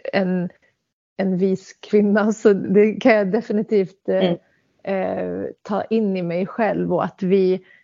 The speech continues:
Speaker 1: är, vi reclaimar det ordet, precis som, eh, du också har sagt, som en, en väldigt viktig i, liksom,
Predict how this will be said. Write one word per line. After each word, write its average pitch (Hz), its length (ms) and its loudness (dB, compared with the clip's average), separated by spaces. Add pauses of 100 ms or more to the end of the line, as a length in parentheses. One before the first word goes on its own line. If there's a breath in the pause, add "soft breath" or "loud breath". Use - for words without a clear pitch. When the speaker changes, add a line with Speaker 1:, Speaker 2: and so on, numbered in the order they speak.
(280 soft breath)
Speaker 1:
är, 196 360 0
vi 185 180 0
reclaimar 196 680 0
det 185 220 -2
ordet, 180 440 -4
precis 185 260 -2
som, 180 400 -6 (200)
eh, 58 480 -8
du 185 200 -4
också 190 280 -8
har 208 60 -6
sagt, - 380 -14
som 190 400 -8
en, 185 300 -8 (500)
en 196 140 -4
väldigt 196 340 -2
viktig 196 800 -2 (380)
i, 180 260 2
liksom, 180 520 -4